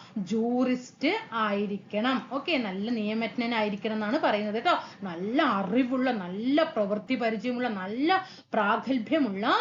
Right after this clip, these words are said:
ജൂറിസ്റ്റ് ആയിരിക്കണം. ഇത് മൂന്നെണ്ണം, മൂന്ന് പഠിച്ചല്ലോ. ഉം, അടുത്തത് ഭരണഘടനയില് അറ്റോർണി ജനറലിന്റെ കാലാവധിയെ കുറിച്ചിട്ട് പറഞ്ഞിട്ടില്ല കേട്ടോ. നമ്മൾ, ഏ, അറ്റോർണി ജനറലിന്റെ ചിലപ്പോ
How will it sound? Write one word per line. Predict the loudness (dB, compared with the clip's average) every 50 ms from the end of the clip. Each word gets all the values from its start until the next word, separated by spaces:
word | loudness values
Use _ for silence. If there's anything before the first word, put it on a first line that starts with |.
| 0 -2 -8 -14 -16 -12 -4
ജൂറിസ്റ്റ് | 0 0 2 2 2 0 -2 -6 -10 -4 2 2 2 2 0 -2
ആയിരിക്കണം. | -2 0 0 0 0 -2 -2 -2 -4 -4 -6 -10 -8
ഇത് | -4 -2
മൂന്നെണ്ണം, | -2 0 0 -2 -2 -2 -4 -4 -4 -2
മൂന്ന് | 0 2 4 4
പഠിച്ചല്ലോ. | 4 2 0 0 0 2 2 4 4 4 4 2 0 -4 -10 -18 -20 _ _ _ -4
ഉം, | -4 -2 -2 -4 -10 -18 _ 2
അടുത്തത് | 2 2 2 2 0 2 4 4 2 2 -2 -8 -16 -2 2
ഭരണഘടനയില് | 4 4 6 6 4 4 4 4 4 2 2 -2 -2 2 2 2 2 2 -2 -8 -6 -2
അറ്റോർണി | -2 -2 -2 -2 0 2 2 2 2 0
ജനറലിന്റെ | 0 0 0 0 0 -2 -2 -2 -4 -4 -4 -2
കാലാവധിയെ | -2 0 0 2 2 2 2 2 0 0 -2 -2
കുറിച്ചിട്ട് | -2 -2 -8 -8 -8 -6 -6 -6 -6 -2
പറഞ്ഞിട്ടില്ല | -2 -2 -2 -2 -4 -6 -6 -4 -2
കേട്ടോ. | -2 0 2 0 0
നമ്മൾ, | 0 -2 -2 -4 -4 -4 -6 -8
ഏ, | -10 -10 -8 -10 -8 -6
അറ്റോർണി | -6 -4 0 2 2 2 4
ജനറലിന്റെ | 2 2 0 2 2 2 2 0
ചിലപ്പോ | 0 0 -2 -2 0 0 0 0 0 -2 -6